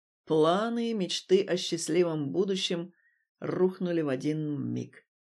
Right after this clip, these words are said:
Эля разрушила всё. Наверное, она никогда не любила его, а лишь использовала в своих коварных целях.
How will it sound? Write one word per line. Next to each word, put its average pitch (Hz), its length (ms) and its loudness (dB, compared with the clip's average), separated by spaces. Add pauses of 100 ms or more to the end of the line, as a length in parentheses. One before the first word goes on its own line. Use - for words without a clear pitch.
(400)
Эля 190 360 4
разрушила 170 680 0
всё. 120 400 -4 (560)
Наверное, 269 460 0
она 294 140 -2
никогда 220 420 -2
не 233 120 0
любила 196 340 0
его, - 340 -6 (420)
а 156 140 2
лишь 208 200 2
использовала 226 720 2
в 196 40 -2
своих 202 340 -2
коварных 202 460 0
целях. - 360 -6